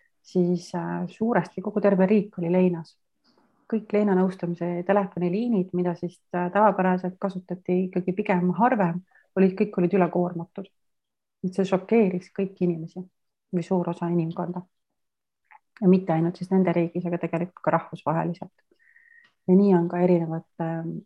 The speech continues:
kuulsustega. Mm, mis on hästi oluline, on igalühel <clears throat> mõista nii enda puhul kui ka siis teiste puhul, et me tihtipeale kipume ka leina siis, äh, läbi mõistuse võtma.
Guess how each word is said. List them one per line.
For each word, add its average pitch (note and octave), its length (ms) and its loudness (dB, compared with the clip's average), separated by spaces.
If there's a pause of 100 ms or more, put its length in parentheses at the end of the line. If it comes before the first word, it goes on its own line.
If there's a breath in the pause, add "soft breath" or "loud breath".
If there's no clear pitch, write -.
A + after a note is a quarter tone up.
(200)
kuulsustega. E3 600 0 (1700 loud breath)
Mm, F3+ 460 6 (140)
mis G#3+ 300 2
on G#3 100 4
hästi A#3 300 2
oluline, F#3 460 4
on F3 240 0 (260)
igalühel G3 640 -2 (440)
<clears throat> G#3+ 640 2
mõista G#3 300 0
nii F3+ 140 4
enda A#3+ 220 2
puhul F3+ 260 -2
kui E3+ 140 -4
ka E3+ 100 -6
siis - 200 -20
teiste A3+ 320 0
puhul, F3 320 0 (640 soft breath)
et F#3+ 100 -8
me F#3 160 2
tihtipeale F#3 560 0 (260)
kipume G3 460 0
ka F#3 140 2
leina G3 540 4
siis, F3+ 480 -4
äh, F#3+ 420 -6
läbi G3 220 2
mõistuse G#3 440 2
võtma. F3+ 400 -4